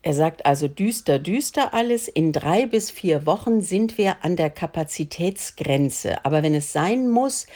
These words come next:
dann könne man mit Masken ein bisschen mehr zulassen.“ Aber, und er sagt auch, alles draußen ist besser als drinnen.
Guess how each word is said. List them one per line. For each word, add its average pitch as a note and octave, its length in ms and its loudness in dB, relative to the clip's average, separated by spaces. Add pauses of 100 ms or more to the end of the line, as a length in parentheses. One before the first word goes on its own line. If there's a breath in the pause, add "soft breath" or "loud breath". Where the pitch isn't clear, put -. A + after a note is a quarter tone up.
(240 loud breath)
dann F3 280 2 (140)
könne C#4+ 320 6
man G#3+ 280 4
mit G3 220 0
Masken G#3 640 0
ein F3 220 0
bisschen G3 420 -2
mehr D3+ 220 0
zulassen.“ G#3+ 960 -2 (500 loud breath)
Aber, A3 440 4
und F3 140 0
er D#3+ 140 2
sagt F#3+ 320 -2
auch, D#3+ 240 -2
alles G3 380 0
draußen A3+ 600 0
ist - 240 -8
besser F#3 380 -2
als C#3+ 320 -4
drinnen. A#3+ 500 2